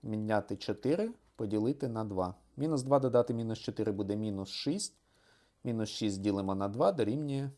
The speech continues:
мінус три. Тобто у нас що вийшло? Один і мінус три.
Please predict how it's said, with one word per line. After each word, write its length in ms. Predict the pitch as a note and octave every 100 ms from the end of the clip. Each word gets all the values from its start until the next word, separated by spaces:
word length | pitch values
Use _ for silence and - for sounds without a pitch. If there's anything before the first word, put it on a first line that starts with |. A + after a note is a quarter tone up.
| _
мінус 480 | A#2 C3 C3+ B2 - _ _
три. 220 | - G#2 F#2+ _ _ _ _ _ _ _ _ _ _ _ _ _ _ - - -
Тобто 320 | B2 - A2
у 40 |
нас 200 | B2+ B2
що 200 | - A2+
вийшло? 480 | G2+ G2+ - A2 G#2+ _ _ _ _
Один 440 | A#2+ A#2 F#3+ A#3+ - _ _ _ _ -
і 80 |
мінус 420 | A#2 C#3+ E3 D#3 -
три. 260 | A#2 G2